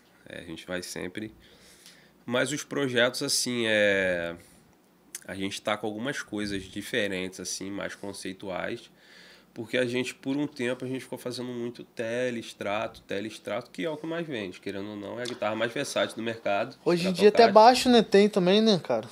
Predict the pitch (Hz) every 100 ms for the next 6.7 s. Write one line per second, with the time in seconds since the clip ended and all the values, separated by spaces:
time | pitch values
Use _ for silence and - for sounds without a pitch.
0 | - 131 - 156 127 113 117 139 135 107
1 | 98 92 131 143 143 151 165 - 147 127
2 | 101 98 - _ 143 170 175 139 123 123
3 | 107 101 147 165 - 104 - - 101 95
4 | 95 95 87 90 90 92 - 101 95 92
5 | - - 92 87 87 92 92 90 95 92
6 | 92 87 92 98 127 123